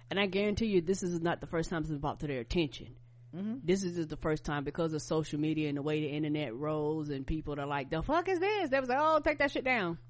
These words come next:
Speaker 2: Here's a real question, Karen. What age do you think the people who see that sign are?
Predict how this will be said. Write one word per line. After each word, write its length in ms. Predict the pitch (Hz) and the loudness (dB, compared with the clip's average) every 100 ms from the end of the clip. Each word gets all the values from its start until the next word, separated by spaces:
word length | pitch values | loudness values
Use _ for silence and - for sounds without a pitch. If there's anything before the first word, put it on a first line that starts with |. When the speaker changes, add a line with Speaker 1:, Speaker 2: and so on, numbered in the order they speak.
| - | -2
Speaker 2:
Here's 200 | 175 233 | 2 4
a 60 | 147 | 6
real 200 | 160 180 | 6 6
question, 360 | - 123 120 | 4 2 2
Karen. 320 | 131 120 123 135 - - - - - - - | 0 0 -2 -4 -14 -20 -20 -20 -20 -20 -4
What 160 | 131 - | 0 2
age 220 | 143 139 | 2 2
do 60 | 135 | 0
you 60 | |
think 200 | 131 127 123 | 0 0 0
the 60 | |
people 240 | 135 127 123 | -2 -2 -2
who 100 | 120 | -2
see 140 | 123 | 0
that 180 | 107 101 | -2 -2
sign 300 | 120 135 101 | -2 -2 -4
are? 160 | - | -6